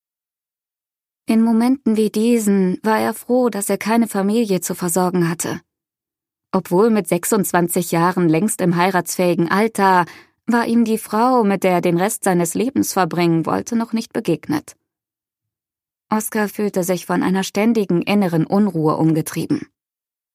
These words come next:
„Guten Morgen, Oskar. Hast du gut geschlafen?“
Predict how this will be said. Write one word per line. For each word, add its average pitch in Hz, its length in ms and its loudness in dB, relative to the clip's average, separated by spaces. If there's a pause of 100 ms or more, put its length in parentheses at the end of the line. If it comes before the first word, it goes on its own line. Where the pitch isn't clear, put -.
(1040)
„Guten 254 220 0
Morgen, 277 300 4
Oskar. 185 380 -6 (580)
Hast 185 220 -4
du 196 60 0
gut 175 160 0
geschlafen?“ 208 460 0